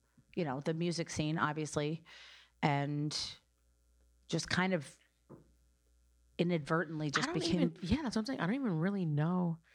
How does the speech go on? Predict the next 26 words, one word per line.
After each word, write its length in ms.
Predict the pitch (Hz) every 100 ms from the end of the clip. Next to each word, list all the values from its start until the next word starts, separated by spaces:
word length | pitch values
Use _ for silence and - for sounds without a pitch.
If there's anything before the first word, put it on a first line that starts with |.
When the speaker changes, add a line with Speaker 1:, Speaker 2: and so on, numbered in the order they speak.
| - - - 156
Speaker 2:
I 60 |
think 420 | 160 294 339 - -
you 240 | 156 165
and 100 | 175
I 140 | 160 156
became 580 | 151 - 147 143 143 165 _ _ _ _
good 160 | - 147
friends 320 | - 147 139
after 340 | - 135 - 131
a 60 |
breakup 420 | 123 139 160 131
that 120 | 127 123
I 80 |
had, 260 | 123 123 120
and 160 | - 131
I 60 |
was 160 | 127 127
like, 140 | 127 -
"I 80 |
need 160 | 135 127
to 100 | -
make 300 | 131 127 - _ _ _ _ _ _ _ _ _
friends 440 | - - 139 135 123
that 200 | 120 -
weren't 360 | 139 131 - -
friends 600 | - 131 127 127 -